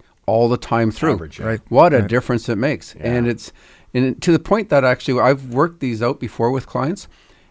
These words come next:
Speaker 1: and you're actually better off sometimes getting a less return
Speaker 2: Yeah.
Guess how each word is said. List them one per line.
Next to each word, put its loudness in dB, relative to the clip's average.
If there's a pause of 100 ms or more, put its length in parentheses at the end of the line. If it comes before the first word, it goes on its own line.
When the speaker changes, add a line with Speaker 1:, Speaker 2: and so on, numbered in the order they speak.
(120)
Speaker 1:
and 2
you're 0
actually -4
better 2
off 4
sometimes -2
getting -2
a -2
less -2
return -2 (120)
Speaker 2:
Yeah. -10